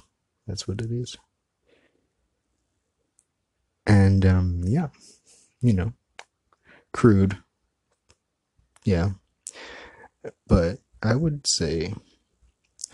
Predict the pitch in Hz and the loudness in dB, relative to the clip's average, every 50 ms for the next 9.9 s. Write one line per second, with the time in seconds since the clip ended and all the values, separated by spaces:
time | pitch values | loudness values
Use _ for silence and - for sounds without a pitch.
0 | - _ _ _ - - 107 95 - 147 143 127 104 98 85 78 87 82 76 - | -16 _ _ _ -2 0 0 2 2 4 4 4 4 4 0 0 0 -2 -2 -4
1 | - - - - - _ _ _ _ _ _ _ _ _ _ _ _ _ _ _ | -6 -6 -8 -8 -8 _ _ _ _ _ _ _ _ _ _ _ _ _ _ _
2 | _ _ _ _ _ _ _ _ _ _ _ _ - - - 101 92 80 85 110 | _ _ _ _ _ _ _ _ _ _ _ _ -10 -6 -4 -4 -4 -4 -6 -10
3 | - _ _ _ _ _ _ _ _ _ _ _ _ _ - - 107 98 90 90 | -16 _ _ _ _ _ _ _ _ _ _ _ _ _ -2 0 2 2 4 2
4 | 87 85 - - 90 82 87 - - 90 87 87 87 82 87 87 90 92 104 92 | 0 -2 -4 -6 -4 -4 -4 -6 -6 -4 -2 -2 -2 0 0 2 2 2 2 2
5 | 80 82 - - 78 - 95 - _ _ _ _ _ _ _ _ _ _ _ _ | 0 -2 -4 -8 -8 -8 -10 -12 _ _ _ _ _ _ _ _ _ _ _ _
6 | - - 101 90 87 87 87 87 85 90 92 90 90 87 87 85 85 85 87 90 | 0 2 4 4 4 2 2 0 0 -2 -4 -4 -2 -2 -2 -2 -4 -6 -6 -6
7 | 90 92 92 - - 101 92 - - 87 87 87 87 90 - - - - - 98 | -8 -8 -8 -4 -2 -2 -2 -2 -2 -4 -2 -2 -2 -4 -6 -8 -10 -8 -6 -4
8 | 95 90 90 90 87 90 - - 87 92 107 120 110 98 92 92 92 95 95 92 | -2 -2 -2 -2 -4 -4 -6 -4 -4 -2 -2 -2 0 -2 -2 -2 -2 -2 -2 -2
9 | 92 92 95 92 82 - - 110 110 110 101 90 87 95 92 92 87 87 | -2 -2 -2 -4 -4 0 0 2 2 2 2 2 0 0 0 -2 -2 -4